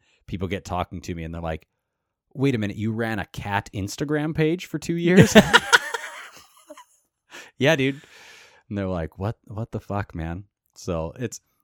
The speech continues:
I like throwing people off, you know. It's, it's nice. When people at work, like, I work oil field, right? So, like, you know, last night I'm at work, and they're like, "Oh, man, you gotta work twelve hours and then drive eight hours home." And I'm like, "Oh, yeah, I'm stopping in Edmonton to record a podcast along the way." And they're like,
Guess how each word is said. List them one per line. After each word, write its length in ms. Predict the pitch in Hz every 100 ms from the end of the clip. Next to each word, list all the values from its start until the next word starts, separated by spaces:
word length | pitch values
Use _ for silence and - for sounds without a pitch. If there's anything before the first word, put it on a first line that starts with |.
| -
I 120 | 170
like 200 | 180 165
throwing 320 | 120 98 90
people 280 | 92 90 87
off, 260 | 82 82
you 80 | 95
know. 260 | 78 80 85 _
It's, 100 | -
it's 260 | 90 87 90
nice. 280 | 90 87 101
When 200 | 117 107
people 260 | 131 131
at 80 | 110
work, 240 | 87 98 101
like, 140 | 92
I 80 | 123
work 200 | 101 87
oil 180 | 78 82
field, 260 | - 90
right? 240 | 85 90 92
So, 160 | 85
like, 260 | 80 78 78 _ _ _ _ _ _ _ _ _ -
you 140 | 104
know, 300 | 98 87 85 _ _
last 340 | 101 92 90 101
night 180 | 95 87
I'm 120 | 80
at 80 | 87
work, 280 | 87 85
and 80 | 82
they're 60 | 76
like, 280 | 76 - -
"Oh, 180 | 107 98
man, 300 | 95 107 95
you 80 | 95
gotta 140 | 104
work 200 | 95 87
twelve 300 | - 85 92
hours 360 | 82 87 107 87
and 80 | 87
then 100 | 80
drive 260 | 80 85
eight 120 | 85 87
hours 260 | 85 80
home." 220 | - 85
And 80 | 107
I'm 60 | 78
like, 180 | 62 -
"Oh, 120 | 127
yeah, 220 | 113 117
I'm 100 | 101
stopping 380 | 87 110 113 113
in 100 | 92
Edmonton 540 | 90 101 95 92 82 80 _ _ _ _
to 260 | - 92 85
record 260 | 90 - 87
a 60 |
podcast 580 | - 82 85 85 78 -
along 220 | 82 78
the 80 | 78
way." 140 | 78
And 100 | 76
they're 60 | 80
like, 280 | 78 80